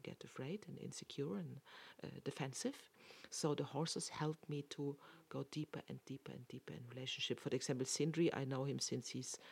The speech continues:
three and a half years old, and now he's twenty-five. So that's a long life together,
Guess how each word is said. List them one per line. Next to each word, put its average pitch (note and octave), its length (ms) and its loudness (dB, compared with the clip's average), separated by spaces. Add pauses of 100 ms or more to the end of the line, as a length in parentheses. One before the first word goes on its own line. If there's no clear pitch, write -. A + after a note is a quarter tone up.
(300)
three - 200 0
and C#3 100 2
a - 20 4
half C3+ 260 0
years - 280 2
old, F#3+ 240 2
and C3+ 120 0
now C3 220 -2
he's C#3 140 -2
twenty-five. - 640 -4 (400)
So - 120 -2
that's D#3+ 300 2
a B2+ 100 -2
long D3+ 200 2
life C#3+ 280 0
together, - 380 -6